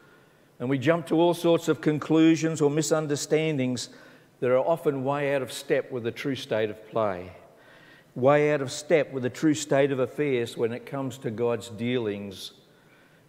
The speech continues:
with his people. And that was certainly the case with the people of Israel in Malachi's day. Things were certainly at a low spiritual ebb in Israel,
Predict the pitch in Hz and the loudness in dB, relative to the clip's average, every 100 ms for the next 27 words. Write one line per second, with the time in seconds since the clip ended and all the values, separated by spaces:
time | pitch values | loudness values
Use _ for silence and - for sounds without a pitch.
0 | - 104 107 95 - 110 104 98 90 92 | -6 -4 -4 -6 -4 -4 -4 -6 -6 -10
1 | - - _ _ _ _ _ _ _ _ | -20 -20 _ _ _ _ _ _ _ _
2 | 113 127 165 - 165 165 151 135 131 - | -4 -2 -2 0 2 2 0 -2 0 4
3 | 151 143 - 143 127 151 143 135 135 147 | 2 2 -2 -6 -2 0 0 0 2 0
4 | 143 131 120 120 120 135 131 110 107 98 | 2 2 2 0 0 0 0 0 0 0
5 | 107 95 87 90 - - _ _ _ _ | -2 -2 -4 -10 -20 -20 _ _ _ _
6 | _ _ _ _ _ _ _ 156 165 143 | _ _ _ _ _ _ _ 2 2 2
7 | 156 - 165 165 160 151 139 143 156 151 | 0 6 6 6 2 2 4 4 4 4
8 | - 160 156 151 151 - 147 151 147 147 | -2 2 2 4 2 4 4 4 0 0
9 | 151 139 143 139 139 151 | 0 0 2 2 4 0